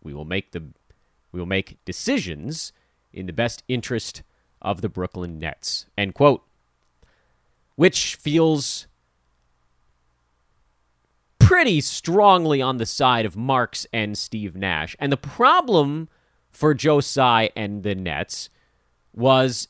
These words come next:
now, even if they had any inclination of dumping Nash or Marks, which didn't, which felt far-fetched. It, it always felt like Sean Marks was pretty well locked in. Steve Nash,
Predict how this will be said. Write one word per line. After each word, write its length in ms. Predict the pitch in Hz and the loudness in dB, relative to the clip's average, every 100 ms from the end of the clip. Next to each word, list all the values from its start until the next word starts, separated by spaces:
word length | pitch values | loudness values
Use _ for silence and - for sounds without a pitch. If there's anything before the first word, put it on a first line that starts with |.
| - | -10
now, 760 | 120 165 233 285 226 180 175 - | -10 0 4 4 6 4 2 -2
even 480 | 208 277 269 285 247 | 2 2 2 0 -2
if 180 | 254 - | -4 0
they 220 | 220 214 | 2 4
had 280 | 175 185 151 - | 4 0 -2 -2
any 380 | 247 320 330 - | 0 0 -2 -4
inclination 800 | 151 139 - 120 120 127 - 67 _ _ _ _ _ - | -4 -4 -4 -2 -2 -2 -8 -14 _ _ _ _ _ -4
of 180 | 113 92 | -4 0
dumping 440 | 135 131 123 107 | 0 2 -2 -2
Nash 640 | 98 90 87 - - - _ _ _ _ _ - | -2 -2 -6 -10 -12 -14 _ _ _ _ _ 0
or 140 | 226 | 0
Marks, 480 | 127 76 87 - - | 2 -2 -4 -8 -8
which 220 | 110 - | -8 -4
didn't, 280 | 147 110 107 _ | -6 -6 -8 _
which 340 | 120 - - - | -8 -6 -12 0
felt 240 | 165 143 | 2 2
far-fetched. 840 | - - 131 104 - 98 78 - 92 | -8 0 2 2 -2 -6 -6 -10 -16
It, 120 | - _ | -16 _
it 80 | 101 | -4
always 280 | 104 98 - | -2 -4 -4
felt 180 | 98 87 | -6 -4
like 120 | 90 | -6
Sean 200 | 95 87 | -6 -4
Marks 240 | 85 - | -6 -8
was 20 | |
pretty 200 | - 139 | -4 -4
well 180 | 92 78 | -2 -4
locked 260 | 78 78 - | -2 -4 -6
in. 140 | 76 | -10
Steve 240 | - 180 139 | -4 -4 2
Nash, 360 | 131 123 - | 2 2 -2